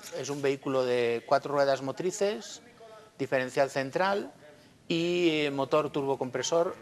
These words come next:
situado en la parte delantera. Este es el Porsche novecientos once R S, que es un, es un vehículo, dijésemos, de competición pura. Tiene motor atmosférico, seis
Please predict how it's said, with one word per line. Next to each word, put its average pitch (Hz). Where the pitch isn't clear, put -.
situado 143
en 147
la 139
parte 131
delantera. 110
Este -
es 151
el 151
Porsche 170
novecientos 143
once 165
R 139
S, 202
que 151
es 135
un, 135
es 131
un 147
vehículo, 127
dijésemos, 127
de 123
competición 123
pura. 185
Tiene 139
motor 127
atmosférico, 160
seis -